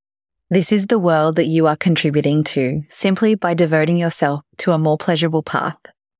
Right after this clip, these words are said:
simply from reading this book and putting these practices to use in your life, simply by meeting this part of your life now and not, in quotations, when you have time, or in quotations, when the kids are at school,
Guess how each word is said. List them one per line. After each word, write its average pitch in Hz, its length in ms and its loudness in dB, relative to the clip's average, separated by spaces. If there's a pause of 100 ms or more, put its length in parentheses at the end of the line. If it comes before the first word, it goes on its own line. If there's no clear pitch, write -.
(200)
simply 220 540 0
from 170 200 -2
reading 165 260 2
this 180 160 0
book - 340 -4 (240)
and 170 100 2
putting 185 280 2
these 180 160 0
practices 151 600 -4
to - 160 -8
use 139 420 -6
in 160 120 2
your 151 100 0
life, - 260 -4 (760)
simply 190 560 0
by 160 120 0
meeting 160 300 2
this 151 160 0
part 160 240 -2
of 170 80 -2
your 180 140 2
life 156 320 -2
now 143 320 -2 (180)
and 160 200 2
not, - 360 -2 (200)
in 160 120 0
quotations, 143 640 -2 (260)
when 151 200 0
you 147 80 -2
have 143 180 -4
time, 170 520 -2 (120)
or 151 380 0
in 160 120 2
quotations, 147 720 -2 (460)
when 170 180 0
the 156 80 0
kids 185 280 0
are 160 80 2
at - 120 -6
school, - 420 -6